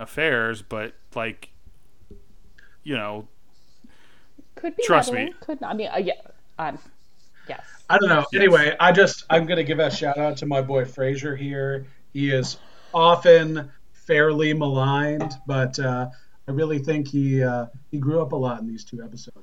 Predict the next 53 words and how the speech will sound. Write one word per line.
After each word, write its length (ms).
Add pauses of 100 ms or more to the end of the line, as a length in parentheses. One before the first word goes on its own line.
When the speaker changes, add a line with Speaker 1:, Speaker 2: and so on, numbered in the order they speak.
(140)
Speaker 3:
For 100 (120)
like, 140
Speaker 1:
He 20
stepped 360
up. 200
Speaker 3:
for 100
like 160
Speaker 2:
I 60
Speaker 3:
a 40
Speaker 2:
think 160
Speaker 1:
We're, 280
Speaker 2:
yes. 100
Speaker 1:
we're 160
reaching 380
the 200
end 160
of 120
the 100
season, 500
so 200
Speaker 3:
Yeah. 60
Speaker 1:
he'll 140
come 220
up 140
with 100
some 260
very 380
deep, 460 (100)
Speaker 3:
Well, 140
Speaker 1:
like 280
Speaker 3:
he 180
has 280
to, 180
he 120
has 160
to 100
mature 460
to 100
get 220
that, 200
like, 280
you 80
know, 280 (140)
five 240
million 300
dollar 340
a 100
year 200
pay 240
raise 180 (320)
for 60 (180)
season 160 (400)
six. 120